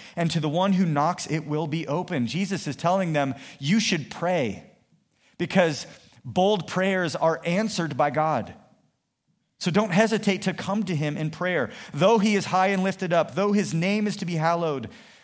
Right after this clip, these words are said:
there is never a time where you cannot come to him."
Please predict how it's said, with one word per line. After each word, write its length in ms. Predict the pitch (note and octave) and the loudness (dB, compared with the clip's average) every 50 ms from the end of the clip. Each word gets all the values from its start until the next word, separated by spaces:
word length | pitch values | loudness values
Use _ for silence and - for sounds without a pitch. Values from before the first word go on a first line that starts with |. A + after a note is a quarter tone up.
| _ - | _ -4
there 180 | - D#3 F3 F3 | -2 -2 0 0
is 140 | D#3+ A#2+ C3+ | 0 -2 -2
never 520 | C#3 C#3 C#3+ D#3 F3+ G3+ F#3+ G3+ G3+ G3+ | -2 0 2 2 2 2 2 2 0 -2
a 120 | G3 G3+ G3+ | -2 -4 -8
time 520 | - - F3+ F3 F3 E3+ D3+ C3+ C3+ C3 | -6 -4 -2 -2 0 0 0 0 0 -2
where 120 | C3 D#3+ | -2 -2
you 160 | D#3 C3+ C#3 - | -2 -2 -4 -6
cannot 680 | - - - D#3+ F3+ G3 F#3+ C#3+ B2 B2+ B2+ - - - | -6 -4 -4 -2 -2 0 0 0 0 0 -2 -4 -10 -10
come 160 | - E3+ F3 | -8 -8 -8
to 160 | - - D3+ | -6 -6 -4
him." 260 | A#2+ A#2 A2 G#2 G2 | -2 -2 -2 -4 -6